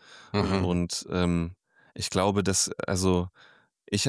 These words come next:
Speaker 2: ich, ich denke mir immer, man muss so ein bisschen was von sich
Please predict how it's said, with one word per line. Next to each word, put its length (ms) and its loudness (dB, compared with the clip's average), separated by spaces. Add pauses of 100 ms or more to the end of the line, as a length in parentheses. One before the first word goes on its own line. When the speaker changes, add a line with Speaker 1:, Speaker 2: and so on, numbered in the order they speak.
(120)
Speaker 2:
ich, 320 -2
ich 120 -6
denke 280 0
mir 140 2
immer, 140 2
man 160 2
muss 280 2
so 100 2
ein 120 2
bisschen 280 0
was 160 -2
von 240 -2
sich 340 -2